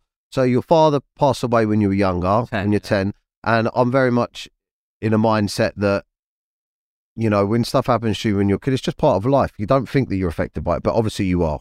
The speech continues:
Speaker 2: Yeah.
Speaker 1: You're obvi-
Speaker 2: Oh, I, I de-, I definitely developed O C D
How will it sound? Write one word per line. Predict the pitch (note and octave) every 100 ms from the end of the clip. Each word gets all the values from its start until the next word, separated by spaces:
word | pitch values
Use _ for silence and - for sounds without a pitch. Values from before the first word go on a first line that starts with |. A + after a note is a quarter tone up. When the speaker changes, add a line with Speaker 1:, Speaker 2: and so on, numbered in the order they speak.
| -
Speaker 2:
Yeah. | B2 B2+
Speaker 1:
You're | F2+
obvi- | G2+ G2+
Speaker 2:
Oh, | E3 C#3+ - -
I, | E3+
I |
de-, | D#3+ E3 - - _ _ _ _
I | D3+
definitely | D#3+ D#3+ F3 C#3+ C3
developed | C3 B2+ B2 A#2+
O | A#2+
C | A2 A#2
D | G#2+ G#2+ E2+